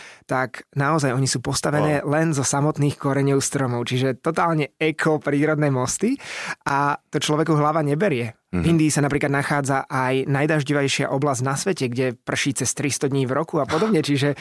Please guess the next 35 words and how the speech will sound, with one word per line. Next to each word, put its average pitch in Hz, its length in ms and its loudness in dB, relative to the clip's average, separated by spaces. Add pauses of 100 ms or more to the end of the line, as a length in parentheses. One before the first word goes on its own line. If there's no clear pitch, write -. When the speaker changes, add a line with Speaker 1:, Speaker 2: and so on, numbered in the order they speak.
(280)
Speaker 1:
a - 100 -4
máš 156 240 0
tam 160 140 0
neuveriteľné 156 640 2
veci, 151 320 0
dokonca 143 640 0
sa - 420 -8
organizujú 151 640 2
závody 143 540 2
tuk-tuk 151 320 -2
race, 156 320 2
na 135 120 -2
ktoré 135 200 -2
sme 139 180 0
boli, 139 200 2
e, - 60 -6 (200)
prihlásení, 156 880 2 (320)
a, 139 460 2
ale 143 460 2
nakoniec 147 340 2
sa 151 100 0
to 139 60 -8
kvôli 151 220 2
pandémii 151 500 2
zrušilo 139 500 2
a 135 300 0
potom 139 260 -2
už 139 160 0
sme 147 80 4
nestíhali, 156 640 0 (300)
kedy 151 500 2
človek 165 340 2
zaplatí 143 520 -2
poplatok 170 720 -2
a, 139 400 0